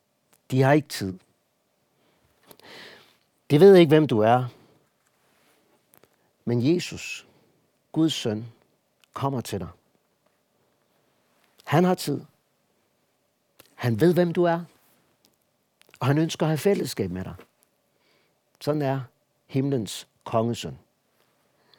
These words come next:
De andre statsoverhoveder lever af, hvad folket bringer til dem.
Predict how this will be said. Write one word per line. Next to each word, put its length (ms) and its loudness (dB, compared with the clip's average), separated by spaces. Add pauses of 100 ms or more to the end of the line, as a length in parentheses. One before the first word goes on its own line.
(2000)
De 80 4
andre 300 6
statsoverhoveder 840 4
lever 300 6
af, 100 6
hvad 120 2
folket 380 2
bringer 240 2
til 180 -6
dem. 240 0